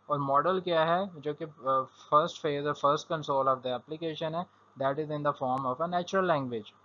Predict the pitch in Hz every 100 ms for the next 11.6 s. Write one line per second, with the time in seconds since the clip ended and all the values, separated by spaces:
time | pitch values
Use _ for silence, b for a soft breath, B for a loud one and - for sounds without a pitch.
0 | _ 147 151 214 233 b b _ 151 143
1 | 143 180 208 - 139 220 - _ _ _
2 | _ - _ _ _ 120 127 127 127 123
3 | 147 202 165 147 180 151 156 147 147 131
4 | 131 - 151 143 135 - 135 151 - 151
5 | 131 139 147 135 139 - 160 147 139 123
6 | _ - 123 123 - 123 120 123 123 123
7 | 190 180 - 147 - 175 226 240 B B
8 | B - - 147 160 143 139 127 143 175
9 | - 160 139 185 _ _ 131 147 165 143
10 | 135 143 139 135 156 170 214 202 151 139
11 | 131 - 165 160 147 214